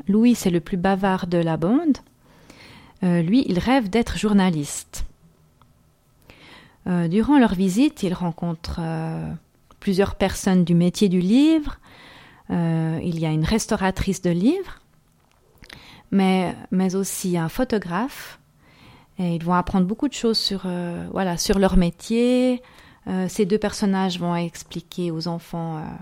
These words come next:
qu'est-ce qu'ils font dans la bibliothèque, le rôle qu'ils jouent, euh,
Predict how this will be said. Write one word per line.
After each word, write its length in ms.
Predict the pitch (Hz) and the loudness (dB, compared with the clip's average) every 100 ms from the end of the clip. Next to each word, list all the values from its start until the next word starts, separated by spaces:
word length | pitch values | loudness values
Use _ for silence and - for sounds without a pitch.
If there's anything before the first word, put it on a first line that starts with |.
| 175 _ _ - - - | -18 _ _ -20 -20 -12
qu'est-ce 220 | - 208 - | -2 -2 -2
qu'ils 140 | 190 | -6
font 160 | - 175 | -4 -2
dans 100 | 165 | 0
la 140 | 160 | 0
bibliothèque, 960 | 165 170 170 170 - 220 233 240 - 190 | 0 0 0 0 2 4 6 4 0 0
le 140 | 185 | 0
rôle 640 | 170 - 190 185 180 170 165 | 0 0 0 2 0 -2 -6
qu'ils 160 | 185 | -8
jouent, 360 | 170 165 170 165 | -8 -6 -6 -4
euh, 280 | 156 151 | -6 -8